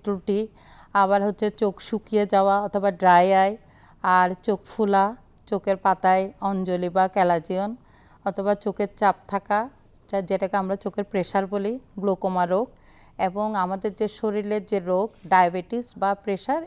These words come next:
এর ত্রুটি বা সমস্যাগত কারণেও চোখের রোগ নিয়ে আমাদের কাছে এ-,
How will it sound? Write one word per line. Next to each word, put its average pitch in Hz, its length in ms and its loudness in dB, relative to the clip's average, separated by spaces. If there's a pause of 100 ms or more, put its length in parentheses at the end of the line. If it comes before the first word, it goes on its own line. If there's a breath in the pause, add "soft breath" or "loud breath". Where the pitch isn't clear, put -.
এর 220 160 -4 (960 soft breath)
ত্রুটি 208 300 0
বা 208 160 2
সমস্যাগত 214 600 -6
কারণেও 208 500 0
চোখের 202 340 -6
রোগ 185 200 -6
নিয়ে 180 140 -6
আমাদের 170 280 -6
কাছে 170 420 -8 (260)
এ-, 196 100 -2